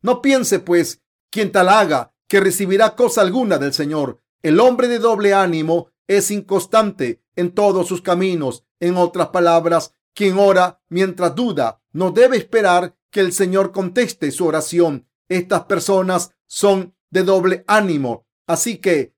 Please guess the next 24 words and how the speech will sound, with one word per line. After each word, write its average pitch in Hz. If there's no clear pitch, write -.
si 202
sus 202
peticiones 190
no 185
tienen 185
respuestas, 175
a 135
pesar 185
de 180
que 185
oran 185
constantemente, 180
deberían 190
examinarse 175
ustedes 202
mismos 151
para 180
ver 196
si -
realmente 190
tienen 214
fe 233
o 160
no. 120